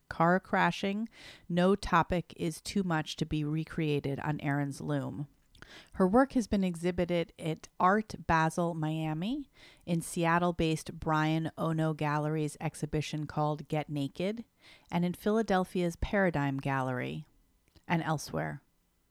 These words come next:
Haven't you always wanted to know how and why someone becomes a weaver? Or maybe you didn't even know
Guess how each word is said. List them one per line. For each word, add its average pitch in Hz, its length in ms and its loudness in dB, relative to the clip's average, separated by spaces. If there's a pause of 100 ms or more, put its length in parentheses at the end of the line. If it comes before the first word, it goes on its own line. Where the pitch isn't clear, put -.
(160)
Haven't 190 320 0
you 269 120 0
always 196 360 4
wanted 160 440 -2
to 156 100 -2
know 147 320 0
how 143 540 0
and 139 220 -4
why 147 480 0
someone 151 420 -4
becomes 143 420 -6
a 123 60 -4
weaver? 180 540 -4 (640)
Or 160 100 2
maybe 185 260 0
you 233 180 -2
didn't 220 300 0
even 208 220 0
know 135 380 -2